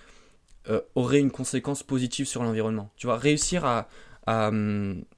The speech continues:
renverser le processus à son avantage, à l'avantage de la planète.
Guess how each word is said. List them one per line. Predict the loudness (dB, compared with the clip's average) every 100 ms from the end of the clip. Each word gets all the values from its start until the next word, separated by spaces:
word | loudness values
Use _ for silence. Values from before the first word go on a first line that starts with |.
| -20 -18
renverser | -4 2 2 2 2
le | 0
processus | -2 -2 -4 -4 -8 -10 -16 -20 -20 -20 -20 _ _ _ _ -14 -6
à |
son | -2 0
avantage, | 2 0 -2 -4 -6 -18 -20 _
à | -2
l'avantage | 0 2 0 0
de | 0
la | 0
planète. | -2 -4 -8